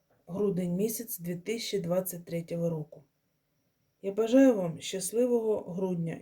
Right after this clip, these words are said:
та щасливого Нового року. Вітаю вас зі святами Різдва Христового. Бажаю щастя, злагоди та миру.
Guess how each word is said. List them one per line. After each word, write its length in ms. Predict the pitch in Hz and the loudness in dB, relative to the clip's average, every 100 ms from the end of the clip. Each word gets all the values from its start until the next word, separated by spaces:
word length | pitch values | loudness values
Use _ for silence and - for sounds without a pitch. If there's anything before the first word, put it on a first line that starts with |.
| - | -10
та 120 | 175 | -10
щасливого 840 | 175 175 170 208 240 226 214 214 - _ _ _ _ _ _ _ _ _ | -8 -6 -2 2 2 2 0 -2 -6 _ _ _ _ _ _ _ _ _
Нового 500 | 170 175 175 202 196 | -6 -4 4 4 4
року. 440 | 175 170 160 160 156 _ _ _ _ _ _ _ _ _ _ _ _ | 2 0 0 -8 -12 _ _ _ _ _ _ _ _ _ _ _ _
Вітаю 400 | 185 196 262 247 | -10 6 8 8
вас 360 | 190 175 170 - - - | 6 -2 -4 -12 -18 -16
зі 180 | 170 190 | -12 -10
святами 720 | 185 196 196 233 233 196 180 - - _ _ _ | -4 -4 -2 0 0 0 -4 -10 -20 _ _ _
Різдва 540 | 180 180 170 196 220 233 _ | -10 -8 -4 -2 -2 -6 _
Христового. 720 | 196 190 - 202 190 180 180 | -6 -6 -4 -2 0 -2 -6
Бажаю 720 | 175 185 190 208 226 214 196 - _ _ _ _ _ | -6 -4 -2 2 2 0 -2 -10 _ _ _ _ _
щастя, 540 | - 202 214 208 190 | -2 0 0 0 -2
злагоди 520 | 175 196 190 196 180 | 2 4 4 2 -2
та 160 | 175 180 | -4 -2
миру. 500 | 180 214 226 214 196 | 0 2 2 2 -2